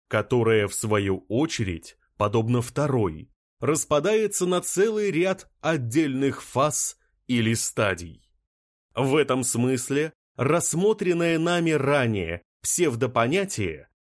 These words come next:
составляет переходную ступень между комплексным мышлением и между другим корнем или источником в развитии детских понятий.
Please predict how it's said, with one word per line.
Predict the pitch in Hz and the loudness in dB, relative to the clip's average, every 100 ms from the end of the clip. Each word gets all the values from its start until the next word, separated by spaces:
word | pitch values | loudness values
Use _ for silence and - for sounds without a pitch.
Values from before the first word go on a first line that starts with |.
| _ | _
составляет | - 151 - 147 131 156 147 135 | -2 0 0 0 2 2 2 0
переходную | - 135 131 151 143 120 123 | 0 0 0 -2 0 2 2
ступень | 113 - 127 139 156 123 | 0 -2 -4 0 0 2
между | 131 131 104 131 123 - _ _ | 2 0 0 0 0 -4 _ _
комплексным | 156 147 127 123 120 - 123 120 | 2 2 2 0 -2 0 0 2
мышлением | 117 117 - 113 156 214 131 92 80 80 _ _ _ | 2 0 -2 -2 0 0 0 0 -4 -12 _ _ _
и | 151 | 0
между | 147 165 131 117 143 | 2 2 0 0 -2
другим | 123 139 135 127 120 - | 0 0 0 0 -2 -2
корнем | 127 151 175 196 208 190 _ _ - | 0 0 2 0 0 -2 _ _ -4
или | 143 170 214 | -2 0 0
источником | 208 - 147 135 127 123 127 131 131 123 - - | -2 -2 0 0 0 -2 0 0 0 -2 -8 -8
в | 101 | -2
развитии | 117 113 98 104 113 - 175 | 0 0 0 -2 -4 -4 -6
детских | 139 107 82 - 107 - | -4 -4 -4 -4 -6 -4
понятий. | 120 120 113 82 - - - | -2 0 0 -2 -8 -18 -20